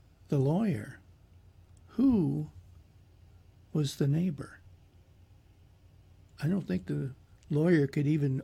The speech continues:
utter the words, "the Samaritan." I don't think he could even do that. How many of you remember this guy?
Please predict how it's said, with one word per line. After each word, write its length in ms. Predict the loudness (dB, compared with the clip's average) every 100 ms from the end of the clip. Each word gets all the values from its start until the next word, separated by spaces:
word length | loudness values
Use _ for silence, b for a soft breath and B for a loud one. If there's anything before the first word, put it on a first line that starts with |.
| -2
utter 280 | 0 2 0
the 120 | -2
words, 840 | -4 -2 -2 -2 -4 -10 -14 -12
"the 80 | -10
Samaritan." 760 | -8 -6 -4 -4 -6 -10 -14 -16 -20 -20 -20 -20 -20 -20 -20 -20 -20 -20 -20 -20 -4
I 60 | -2
don't 180 | -2
think 140 | -4 -2
he 120 | -4
could 160 | -2 -4
even 220 | -4 -4
do 200 | -6 -6
that. 260 | -8 -16 -20 -20 -20 -20 -20 B B B B B B B B B B B B B -20 -20 -20 -20 -20 -8
How 60 |
many 320 | -2 2 4 4
of 120 | 4
you 100 | 2
remember 380 | 4 4 4 2
this 220 | 2 -4
guy? 340 | -8 -12 -16